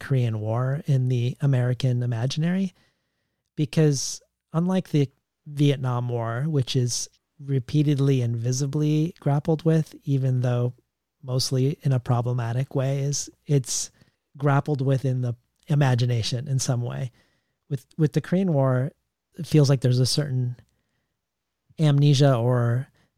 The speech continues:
absence of any moral reckoning. Um, you know, there were four million people killed and up to a million people displaced. And so it's a, I mean, I feel like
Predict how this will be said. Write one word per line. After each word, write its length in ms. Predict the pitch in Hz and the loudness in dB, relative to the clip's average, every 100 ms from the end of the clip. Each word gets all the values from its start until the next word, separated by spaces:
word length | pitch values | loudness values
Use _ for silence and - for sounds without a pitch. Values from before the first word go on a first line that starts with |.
| - | -2
absence 560 | 143 127 - 143 131 139 | 0 2 2 2 2 2
of 220 | 123 117 - | -2 -2 -2
any 260 | 139 147 | 2 4
moral 340 | 170 165 165 170 | 4 4 2 2
reckoning. 520 | 170 - 185 202 208 - _ _ - | 0 -2 -4 -4 -8 -16 _ _ 0
Um, 540 | 135 131 127 123 131 - _ _ _ _ | 2 4 4 2 0 -6 _ _ _ _
you 80 | 139 | -2
know, 140 | 127 | 0
there 140 | 123 120 | 0 0
were 420 | 113 113 113 117 _ _ _ _ _ - | 0 -2 -2 -6 _ _ _ _ _ -4
four 200 | 143 139 | 2 4
million 320 | 135 131 131 | 4 4 2
people 300 | - 123 127 | 0 -2 -2
killed 440 | - 131 123 120 | 0 0 2 0
and 220 | 123 110 - _ _ _ _ _ _ _ _ _ - | -2 -4 -10 _ _ _ _ _ _ _ _ _ -6
up 220 | 139 - | -6 -4
to 220 | 143 131 | -2 -2
a 60 | 123 | -2
million 340 | 117 120 120 | -2 -2 0
people 280 | 143 139 147 | 0 0 0
displaced. 840 | 147 - 160 151 165 - - - _ _ _ _ _ _ _ _ _ _ | 0 0 2 2 2 -2 -8 -16 _ _ _ _ _ _ _ _ _ _
And 140 | 160 151 | -4 0
so 140 | 170 | 2
it's 140 | 156 160 | 2 2
a, 60 | 143 196 | 0 2
I 60 | |
mean, 120 | 170 | 4
I 80 | 165 | 4
feel 240 | 147 180 175 | 4 4 4
like 300 | 143 139 | 2 0